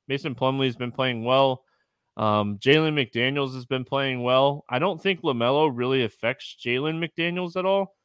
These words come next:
Um, I think that's the news you're kinda waiting on. Does Hayward play or not? With Cody Martin already out, um, if Hayward sits,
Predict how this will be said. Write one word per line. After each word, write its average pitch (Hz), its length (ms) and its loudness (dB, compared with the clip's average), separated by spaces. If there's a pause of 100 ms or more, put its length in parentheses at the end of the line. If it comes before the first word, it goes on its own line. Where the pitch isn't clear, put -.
(360)
Um, 113 460 0
I 139 180 4
think 147 280 -2
that's 139 280 2
the 160 80 -6
news 139 240 -2
you're 120 160 -2
kinda 123 300 -2
waiting 117 340 2
on. 107 480 2 (420)
Does 127 520 2 (100)
Hayward 131 460 0
play 110 220 0
or 107 100 0
not? 104 320 -4 (100)
With 113 180 -8
Cody 135 240 2
Martin 131 300 2
already 110 300 2
out, 113 320 4 (600)
um, 101 460 -2
if 120 180 -4
Hayward 143 460 0
sits, - 640 -4